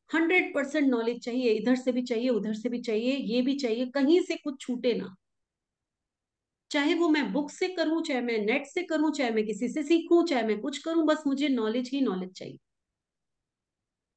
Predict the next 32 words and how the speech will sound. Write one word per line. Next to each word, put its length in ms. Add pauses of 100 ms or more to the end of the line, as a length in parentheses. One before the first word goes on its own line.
(320)
creative 520
person 420
होते 260
हैं। 200 (1500)
communication 720
का 100
नंबर, 180
जैसे 220
number 320
one 320
को 140
हम 180
communication 680
का 100
number 260
मानते 340
हैं, 160 (380)
then 140
number 300
two 240
को 140
भी 120
हम 200
communication 720
का 60
number 340
मानते 320
हैं। 60 (1600)
कभी 240
भी 100
कोई 200
एक, 520